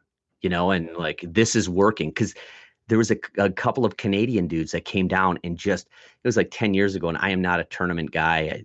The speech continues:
it's not, it's not my, my, my jam.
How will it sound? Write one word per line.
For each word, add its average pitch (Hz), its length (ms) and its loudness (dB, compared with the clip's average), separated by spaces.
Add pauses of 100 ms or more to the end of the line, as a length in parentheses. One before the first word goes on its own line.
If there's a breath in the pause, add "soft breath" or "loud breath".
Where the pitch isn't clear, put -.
it's - 240 -14
not, 90 300 2
it's 87 180 -10
not 90 180 0
my, 80 260 -4 (120)
my, 82 260 -8
my 87 140 -6
jam. 90 400 0